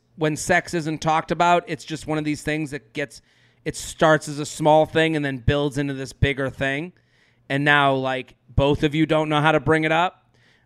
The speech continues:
Um, it's also the, the idea that, like, maybe he's a little, like, nervous about it. Like, if he's not making this happen, like,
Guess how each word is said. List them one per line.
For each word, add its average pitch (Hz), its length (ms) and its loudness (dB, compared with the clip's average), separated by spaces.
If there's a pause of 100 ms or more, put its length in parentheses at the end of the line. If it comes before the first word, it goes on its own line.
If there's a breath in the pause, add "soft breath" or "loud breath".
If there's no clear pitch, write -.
(140)
Um, 131 600 -2 (1800)
it's 156 140 -4
also 170 380 6
the, 147 260 -2
the 147 160 2
idea 143 360 2
that, 143 120 -4
like, 139 220 -4
maybe 139 280 -4
he's 135 220 -8
a 135 60 -8
little, 135 320 -6
like, 123 340 -10
nervous 127 520 -2
about 156 360 2
it. 175 140 -4 (140)
Like, 127 320 -8 (400)
if 123 140 -10
he's 139 220 -6
not 135 220 -6
making 135 340 -6
this 131 160 -10
happen, 165 640 -4
like, 143 320 -6